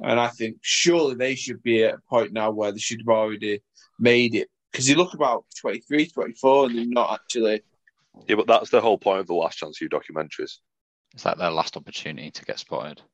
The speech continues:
Speaker 3: But it'd be the same. Like, the thing is, we look at it and we look, we compare it to American sport. Like, if they made a Last Chance U about being a, becoming a professional footballer in the U K,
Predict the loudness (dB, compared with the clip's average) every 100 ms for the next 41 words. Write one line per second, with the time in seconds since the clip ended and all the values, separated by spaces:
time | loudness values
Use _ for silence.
0 | _ -6 -4 -4 0 -2 -2 -8 -2 -2
1 | 0 0 4 4 4 -2 -16 -20 -4 -2
2 | 0 0 2 0 -2 -8 -10 -10 -14 -6
3 | 0 0 0 -6 -4 -6 -6 -12 -14 -10
4 | -10 -10 _ _ _ -2 -2 -2 0 0
5 | 2 0 2 0 0 -4 -6 -6 -8 -4
6 | -2 -2 -6 -8 -4 -4 -6 _ _ _
7 | -8 -8 -8 _ -14 -14 -10 -8 -10 -12
8 | -14 -14 -12 -12 -12 -12 -14 -12 -14 -14
9 | -10 -8 -8